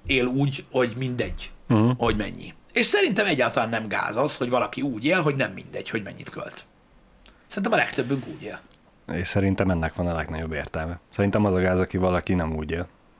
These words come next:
Speaker 2: hogy minden hónapban eltapsolja az összeset.
Speaker 1: Igen. Hogy mennyire, mennyire számít a nyaralás luxusnak? Nem tudom, öreg. Én ebben az évben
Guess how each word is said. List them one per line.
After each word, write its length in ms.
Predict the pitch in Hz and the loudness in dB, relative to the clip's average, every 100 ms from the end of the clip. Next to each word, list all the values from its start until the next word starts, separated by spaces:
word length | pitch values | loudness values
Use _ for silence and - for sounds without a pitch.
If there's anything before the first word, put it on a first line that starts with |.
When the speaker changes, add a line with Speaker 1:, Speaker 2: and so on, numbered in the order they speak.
| - | -4
Speaker 2:
hogy 280 | 98 90 - - - - - - - - - - - - - | -2 -2 -4 -18 -20 -20 -20 -20 -18 -18 -18 -18 -20 -18 -2
minden 440 | 117 113 95 90 | 4 6 6 6
hónapban 420 | 85 95 87 85 | 6 4 4 4
eltapsolja 540 | 82 85 85 - 92 87 | 2 2 0 2 2 4
az 100 | 85 | 2
összeset. 500 | 87 95 92 92 - - - - | 2 2 2 0 -4 -20 -20 -16
Speaker 1:
Igen. 240 | - 113 110 - - - - - - _ _ _ _ _ _ _ - - - | -14 -12 -12 -16 -20 -20 -20 -20 -20 _ _ _ _ _ _ _ -20 -20 -12
Hogy 300 | - 165 147 | -2 -2 0
mennyire, 580 | 151 151 185 170 156 - | 0 2 2 4 2 -2
mennyire 380 | 139 139 151 151 | -4 0 2 0
számít 360 | 143 - 143 147 | 0 0 0 -2
a 40 | |
nyaralás 420 | 131 123 139 - | 0 2 2 0
luxusnak? 540 | - 110 180 - 117 - | -4 -4 -4 -2 -4 -4
Nem 260 | 208 180 156 | 0 2 2
tudom, 180 | 139 135 | 2 4
öreg. 280 | 143 123 - | 4 2 -2
Én 320 | - 180 151 - | 2 2 2 2
ebben 300 | 156 151 135 | 2 4 2
az 120 | 120 | 2
évben 520 | 156 180 151 135 113 | 0 2 2 2 0